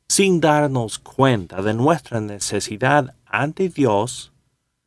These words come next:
no podemos apreciar las buenas noticias. En lecturas anteriores, vimos que Pablo mostró la condición de los paganos, quienes no creían en Dios,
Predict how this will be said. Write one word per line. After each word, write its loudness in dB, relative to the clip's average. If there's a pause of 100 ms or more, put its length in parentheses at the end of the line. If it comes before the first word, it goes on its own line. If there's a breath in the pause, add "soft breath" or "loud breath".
(260)
no 2
podemos 0
apreciar -2 (120)
las -2
buenas 2
noticias. -12 (1160)
En 2
lecturas 0
anteriores, 0 (440 soft breath)
vimos 0
que 0
Pablo 0
mostró 0
la 0
condición -4
de 2
los -4
paganos, -2 (160)
quienes -2
no 2
creían 0
en -2
Dios, -2